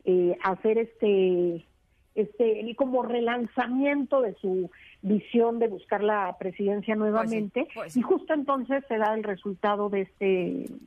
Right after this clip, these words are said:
Speaker 1: bueno, esta decisión de la Corte de juzgarlo culpable. Entonces, es, es prácticamente imposible disasociarlo de la parte política y también por el tipo de juicio,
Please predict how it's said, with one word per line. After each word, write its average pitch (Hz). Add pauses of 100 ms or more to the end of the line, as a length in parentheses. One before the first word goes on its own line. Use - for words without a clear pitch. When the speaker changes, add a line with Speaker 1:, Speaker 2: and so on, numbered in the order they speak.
(120)
Speaker 1:
bueno, 214
esta 233
decisión 202
de 214
la 208
Corte 202
de 190 (140)
juzgarlo 202
culpable. 208
Entonces, 254 (480)
es, 320 (800)
es 294
prácticamente 359
imposible 302
disasociarlo 226
de 233
la 196
parte 247
política 330
y 320
también 403 (160)
por 480
el 277
tipo 359
de 330
juicio, 311